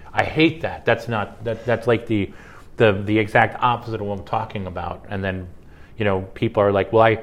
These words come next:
I transferred across country, my, you know,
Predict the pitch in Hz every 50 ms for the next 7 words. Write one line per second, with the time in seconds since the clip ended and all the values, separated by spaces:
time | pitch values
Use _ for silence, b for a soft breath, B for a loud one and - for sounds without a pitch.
0 | B B B B B B B 107 104 101 101 98 98 101 - - - - - -
1 | - - 135 127 127 127 - 123 110 - - 117 110 - - - - 170 165 156
2 | 156 - 160 156 147 131 113 104 95 95 95 95 101 98 - - 107 110 104 104
3 | 101 98 95 95 95 95